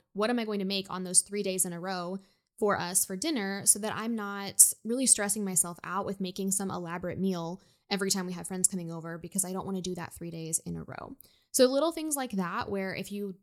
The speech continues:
if I didn't realize that, and then I looked at my calendar today and said, "Oh gosh, our friends are coming over tonight. I have no idea what I'm making for dinner." You can see how that would be a stressful thing rather than looking ahead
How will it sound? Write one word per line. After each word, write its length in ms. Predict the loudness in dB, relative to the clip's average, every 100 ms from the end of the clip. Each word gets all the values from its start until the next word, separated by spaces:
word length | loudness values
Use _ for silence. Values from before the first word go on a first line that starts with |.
| _
if 100 | -4
I 80 | 0
didn't 220 | 2 2
realize 380 | 0 -4 0 0
that, 260 | 0 -4 -4
and 180 | -2 0
then 80 | -2
I 100 | -4
looked 200 | -2 -2
at 80 | -4
my 80 |
calendar 400 | -8 -6 -4 -2
today 500 | -2 0 -2 -2 -2
and 160 | -2 -2
said, 320 | -2 -4 -10 -6
"Oh 100 | -4
gosh, 340 | 0 0 -2 -4
our 80 | -6
friends 240 | -2 -2
are 40 |
coming 200 | -2 -4
over 200 | -4 -4
tonight. 340 | -4 -4 -8 -6
I 40 |
have 140 | -6 -4
no 260 | -2 -2
idea 180 | -2 -4
what 100 | -6
I'm 100 | -4
making 280 | -4 -4 -6
for 100 | -6
dinner." 420 | -4 -4 -4 -8 _ _ _ -4
You 120 | 2
can 140 | 8 8
see 260 | 8 2
how 120 | 2 2
that 140 | 2
would 100 | 0
be 180 | -2 -2
a 60 |
stressful 440 | 0 0 2 0 0
thing 360 | -6 -4 -4 -6
rather 320 | -4 -2 -2
than 160 | -2 -4
looking 260 | -6 -8
ahead 480 | -10 -8 -2 0 0